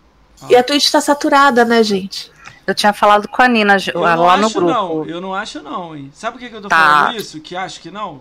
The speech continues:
Speaker 3: Vou dar minha opinião, e é legal que todo mundo participa. Por que que eu tô falando
Speaker 1: Aham.
Speaker 3: isso? Ó, eu faço conteúdo há cinco meses. E eu fiquei um mês quase parado, que, que vinte dias. Meus números estão seiscentos por cento acima do que eu achei que ia ser. Na minha cabeça,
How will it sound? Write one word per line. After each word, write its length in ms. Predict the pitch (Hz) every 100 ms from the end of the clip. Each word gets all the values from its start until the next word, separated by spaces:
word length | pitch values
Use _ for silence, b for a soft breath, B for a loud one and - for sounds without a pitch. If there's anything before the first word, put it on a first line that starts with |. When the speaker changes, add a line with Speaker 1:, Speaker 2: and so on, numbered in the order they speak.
| _
Speaker 3:
Vou 120 | 135
dar 140 | 165 180
minha 140 | 202
opinião, 420 | 202 262 311 180
e 80 | 131
é 160 | 139 151
legal 300 | 185 202 202
que 60 | -
todo 140 | 208
mundo 240 | - 214 - - - -
participa. 560 | - - - 196 - 135 b b b
Por 80 | _
que 80 | 254
que 80 | 277
eu 40 |
tô 120 | 269
falando 220 | 262 226 226 247
Speaker 1:
Aham. 80 | - 208
Speaker 3:
isso? 120 | 190
Ó, 120 | 165
eu 200 | - 170
faço 260 | 202 226 226
conteúdo 400 | 240 233 220 233
há 40 |
cinco 320 | - 247 254
meses. 580 | 214 175 151 127 120 - _ _ _ _
E 60 | 156
eu 80 | 156
fiquei 180 | 185
um 80 | 196
mês 260 | 226 226 208
quase 280 | 196 202 -
parado, 500 | 208 202 170 135 135
que, 220 | - - _
que 100 | 160
vinte 300 | 151 190 214
dias. 380 | 170 151 135 _ B B B B
Meus 300 | 160 226 185
números 520 | 160 233 254 175 143
estão 480 | 175 - 190 190 175 147 _
seiscentos 560 | _ - 202 - 202 -
por 140 | 262
cento 220 | - 226 226
acima 320 | 220 220 220
do 100 | 202
que 140 | -
eu 160 | 208 302
achei 360 | 262 - 226
que 120 | - 247
ia 100 | 233
ser. 320 | - 151 123 _
Na 120 | 165
minha 200 | 170 240
cabeça, 560 | 262 190 202 247 -